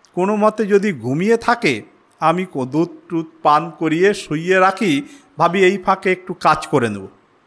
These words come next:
তোমার এই কানাই গিয়ে কি করবে? তাকে চিমটি কেটে কেটে কাঁদিয়ে চলে আসবে, আমি কতবার আর সামলাও?" আরেক গোপীকে বলছে,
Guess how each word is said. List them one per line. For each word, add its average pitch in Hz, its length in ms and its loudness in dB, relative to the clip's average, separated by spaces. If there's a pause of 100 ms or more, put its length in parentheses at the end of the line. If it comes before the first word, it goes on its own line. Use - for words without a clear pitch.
(1300)
তোমার 208 280 2
এই 240 80 4
কানাই 220 440 2
গিয়ে 233 180 -2
কি 233 140 -6
করবে? 220 340 4
তাকে 214 200 0
চিমটি 233 460 0
কেটে 220 240 2
কেটে 214 220 0
কাঁদিয়ে 165 340 2
চলে 127 220 0
আসবে, 101 220 -6 (360)
আমি 160 240 0
কতবার 175 440 2
আর 175 60 4
সামলাও?" 170 400 -4 (4000)
আরেক 202 340 2
গোপীকে 226 480 2
বলছে, 226 520 4